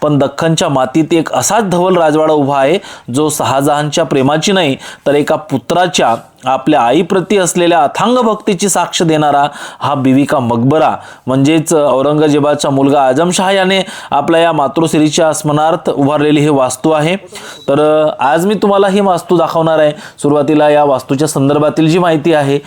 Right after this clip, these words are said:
अ, ही माहिती या ठिकाणी आम्ही घेतली. मग या ठिकाणी हे तिकीट घर तुम्हाला दिसतं, तर इथं आम्ही तिकीट, अ, कापली आणि, अ, एकंदरीत, अ, या ठिकाणी हा बाहेर, बाहेरील दृश्य आहे. अत्यंत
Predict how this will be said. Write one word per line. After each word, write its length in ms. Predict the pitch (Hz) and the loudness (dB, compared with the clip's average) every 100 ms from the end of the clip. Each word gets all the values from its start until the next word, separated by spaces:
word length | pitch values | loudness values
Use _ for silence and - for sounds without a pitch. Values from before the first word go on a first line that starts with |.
| - - | -14 -10
अ, 240 | - 127 131 | -2 0 0
ही 200 | 123 147 | 0 0
माहिती 340 | 185 175 165 | 2 0 0
या 80 | 185 | 0
ठिकाणी 420 | 175 175 170 175 | 0 0 0 2
आम्ही 240 | 170 156 160 | 0 0 0
घेतली. 360 | 151 151 151 151 - - | -2 0 -2 -2 -14 -6
मग 80 | 135 | 0
या 120 | 147 | 2
ठिकाणी 340 | 143 143 156 156 | 2 2 0 0
हे 100 | 160 | -2
तिकीट 480 | 151 160 170 180 | -2 -4 0 0
घर 180 | 156 190 | 0 0
तुम्हाला 340 | 202 208 196 190 | 0 2 2 2
दिसतं, 400 | 175 - 170 165 - _ - | 0 0 -2 -2 -8 _ 0
तर 120 | 139 | 2
इथं 380 | 143 135 165 160 160 - - | 2 2 0 0 -2 -20 -8
आम्ही 580 | 131 131 147 147 151 147 - _ | -2 0 0 0 0 -2 -6 _
तिकीट, 400 | 147 143 220 - | -6 -2 -4 -2
अ, 460 | 135 151 160 165 165 | 0 2 4 4 2
कापली 460 | 160 151 147 143 190 - _ _ | 0 -2 0 0 -2 -6 _ _
आणि, 600 | 123 135 139 143 147 143 135 - - - | -2 0 2 0 0 -2 -6 -20 -20 -4
अ, 380 | 127 135 139 135 | 0 2 2 2
एकंदरीत, 560 | 135 170 170 180 185 190 | 2 0 0 0 0 0
अ, 160 | 180 | 2
या 160 | 175 160 | 4 2
ठिकाणी 360 | 160 170 160 | 0 0 0
हा 160 | 165 156 | 0 0
बाहेर, 500 | 147 135 135 175 170 | -2 -2 0 -2 0
बाहेरील 400 | 143 131 156 208 | -2 0 0 2
दृश्य 320 | 180 175 - | 2 0 0
आहे. 300 | 165 147 143 190 _ - - - - | 2 2 -2 -4 _ -20 -20 -20 -4
अत्यंत 480 | 131 - 147 147 | -4 0 -2 0